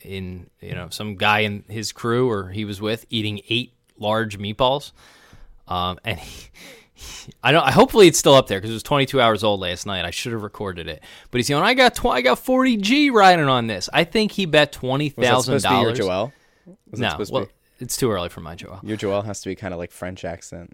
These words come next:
Speaker 1: I thought it was, "Boy, I got forty G's riding on."
Speaker 2: No, that's
Speaker 1: No,
Speaker 2: not.
Speaker 1: no, it's like Charles Barkley.
Speaker 2: Uh, you gotta
Speaker 1: Um,
Speaker 2: trust the process.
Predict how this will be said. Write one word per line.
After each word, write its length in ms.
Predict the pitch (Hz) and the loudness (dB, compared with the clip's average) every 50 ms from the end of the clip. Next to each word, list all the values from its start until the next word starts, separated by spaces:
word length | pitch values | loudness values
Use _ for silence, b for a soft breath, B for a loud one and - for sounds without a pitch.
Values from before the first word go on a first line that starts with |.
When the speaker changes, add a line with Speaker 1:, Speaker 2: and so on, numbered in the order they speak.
| - | -10
Speaker 1:
I 200 | - 208 233 254 | -4 -2 -2 -2
thought 300 | 294 - - 294 240 226 | -2 -2 -4 -4 -2 -2
it 40 | 226 226 | -2 -2
was, 280 | 240 240 240 233 - | -4 -4 -6 -6 -8
"Boy, 140 | - - 359 | -8 -4 -2
I 200 | 262 262 269 269 | 0 2 2 2
got 200 | 269 262 269 269 | 2 2 0 0
forty 380 | - - 392 320 320 311 330 311 | 2 2 2 4 4 2 2 0
G's 500 | 359 - 381 392 403 440 339 214 180 170 | 0 2 4 4 4 4 4 2 2 2
riding 360 | 175 170 156 156 160 165 160 | 2 4 4 4 2 0 -2
on." 100 | 156 156 | -6 -6
Speaker 2:
No, 60 | 90 | -6
that's 260 | 98 107 104 101 95 90 | -4 -4 -4 -4 -6 -6
Speaker 1:
No, 80 | 85 | -8
Speaker 2:
not. 200 | 76 78 78 95 | -10 -10 -10 -10
Speaker 1:
no, 60 | 101 | -12
it's 120 | 104 - - | -12 -12 -12
like 120 | 110 101 | -12 -12
Charles 300 | - - 101 82 82 - | -8 -8 -8 -8 -8 -10
Barkley. 360 | - - 85 85 - - - - | -12 -12 -12 -12 -12 -10 0 4
Speaker 2:
Uh, 280 | 185 180 180 180 180 - | 8 10 10 10 8 6
you 80 | 185 | 4
gotta 240 | 185 185 165 160 190 | 2 4 4 4 4
Speaker 1:
Um, 60 | 196 | 2
Speaker 2:
trust 260 | - - 220 214 202 - | 2 2 2 2 2 2
the 80 | 202 | -2
process. 680 | 185 - 202 202 202 196 - - 208 202 196 185 - - | -2 0 2 2 2 0 0 0 0 0 0 -2 -4 -4